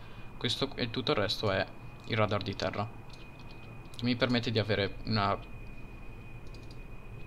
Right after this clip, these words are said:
visione migliore del campo di battaglia. Ok, abbiamo un amico, quindi un attimo che lo metto team B. Armato.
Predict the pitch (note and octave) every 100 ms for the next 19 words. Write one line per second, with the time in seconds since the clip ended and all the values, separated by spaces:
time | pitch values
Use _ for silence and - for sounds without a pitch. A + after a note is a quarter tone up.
0 | - - G#2 G#2+ G2+ G#2 G#2 G2+ F#2+ F#2+
1 | F#2 F#2 F#2 F#2 F2+ F#2+ - F#2 F#2 -
2 | - - - - - - - - - -
3 | - - - - - - - - - -
4 | - - - F#2 B2 B2 A2+ C3+ C3+ G#2+
5 | G#2+ D3 F3 - - - - G2 F#2 F#2+
6 | G#2 G#2+ G2 - G2+ F#2+ G2 F#2 - A2+
7 | G2+ F#2 D3+ - - - - - - -
8 | - - - - - - - - - -
9 | - - - - G#5 - - - - -
10 | F#2 F#2 -